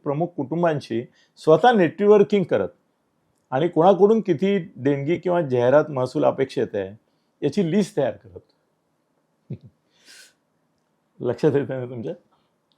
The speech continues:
आता हा आरोप म्हणा नका म्हणू. अ,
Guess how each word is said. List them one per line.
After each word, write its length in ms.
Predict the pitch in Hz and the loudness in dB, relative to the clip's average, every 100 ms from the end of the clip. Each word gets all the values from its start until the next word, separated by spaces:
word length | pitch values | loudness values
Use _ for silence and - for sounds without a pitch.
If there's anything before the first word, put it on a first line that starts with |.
| _ _ - 170 - - - - 135 127 | _ _ -20 -20 -20 -18 -14 -10 -6 -4
आता 200 | 147 151 | -2 2
हा 180 | 131 131 | 4 4
आरोप 200 | 131 143 | 2 -2
म्हणा 300 | 165 135 143 | -4 -4 -4
नका 280 | 120 123 135 | -4 -6 -6
म्हणू. 260 | 117 113 160 185 _ _ _ _ - | -6 -10 -14 -20 _ _ _ _ -10
अ, 320 | 123 127 | -6 -6